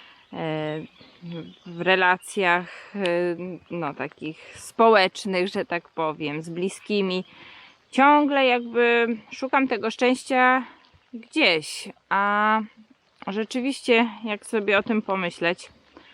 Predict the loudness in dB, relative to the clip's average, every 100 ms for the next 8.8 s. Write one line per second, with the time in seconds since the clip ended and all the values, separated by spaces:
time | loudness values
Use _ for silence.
0 | -20 -20 _ _ _ _ -20 _ _ _
1 | 0 4 8 8 6 2 -2 -16 -20 _
2 | 2 2 4 2 2 2 4 4 2 -4
3 | -2 0 2 0 2 -2 -2 -4 -4 -4
4 | -2 2 2 0 2 4 4 4 0 0
5 | 0 -2 -2 -6 -6 -4 -2 -2 -2 -2
6 | -2 0 -2 -2 -2 0 2 0 0 0
7 | -2 -10 -14 -4 0 0 0 2 2 0
8 | -2 0 0 0 0 0 0